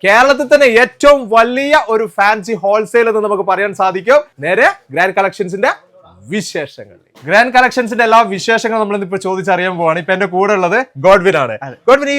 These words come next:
Speaker 1: ഒരു സ്ഥാപനം സ്റ്റാർട്ട് ചെയ്തിട്ട് ഇപ്പൊ എത്ര വർഷമായിട്ടുണ്ട്?
Speaker 2: നമ്മളിപ്പോ സ്റ്റാർട്ട് ചെയ്തിട്ട് ഏകദേശം പതിനഞ്ച് വർഷത്തോളായിട്ടുണ്ട്.
Speaker 1: പതിനഞ്ച് വർഷത്തെ പഴക്കമുണ്ട് ഇതിന്,
Speaker 2: അതെ.
Speaker 1: അല്ലേ?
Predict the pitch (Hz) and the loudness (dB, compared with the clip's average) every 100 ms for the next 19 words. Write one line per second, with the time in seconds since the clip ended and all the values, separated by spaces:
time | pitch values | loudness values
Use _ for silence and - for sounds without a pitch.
0 | 285 277 247 202 196 196 196 180 160 156 | 2 2 2 0 2 0 -4 -2 -2 -4
1 | 156 151 - 160 135 139 117 107 104 175 | -6 -6 -2 -2 -2 -6 -8 -10 -10 -6
2 | 214 208 - 220 180 190 185 190 175 165 | -6 -8 -4 -2 -2 -4 -4 -2 -2 -6
3 | 170 175 160 156 160 175 151 139 143 147 | -6 -4 -4 -6 -6 -8 -8 -8 -4 -4
4 | 127 127 120 175 - 127 202 254 285 277 | -6 -10 -8 -8 -10 -10 -8 -6 0 0
5 | - 254 247 262 - 226 208 - 196 151 | 0 -4 0 -2 2 2 2 0 -2 -2
6 | 127 131 185 | -4 -2 2